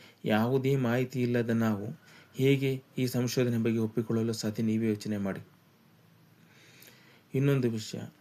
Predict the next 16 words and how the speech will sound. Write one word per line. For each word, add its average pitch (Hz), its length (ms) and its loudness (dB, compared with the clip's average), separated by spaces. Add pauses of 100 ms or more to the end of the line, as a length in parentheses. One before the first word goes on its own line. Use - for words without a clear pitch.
(160)
ಅಂಥ 123 220 0
ದೊಡ್ಡ 123 280 0
ದೊಡ್ಡ 127 260 2
ಕ್ಲಿನಿಕಲ್ 123 460 0
ರಿಸರ್ಚ್ 120 480 -2
ಲ್ಯಾಬ್, 117 260 0
ಅತ್ಯಂತ 120 400 -4
ಉತ್ಕೃಷ್ಟ 120 380 -4
ಸೌಲಭ್ಯ 117 400 -2
ಇರುವಂತಹ 113 560 -2 (380)
ರಿಸರ್ಚ್ 127 300 2
ಸೆಂಟರ್ 120 340 0
ಇದ್ರೂ 120 480 0 (360)
ಅವರು 135 180 4
ಸರ್ಕಾರಿ 135 460 4
ಆಸ್ಪತ್ರೆಯಲ್ಲಿ 120 960 2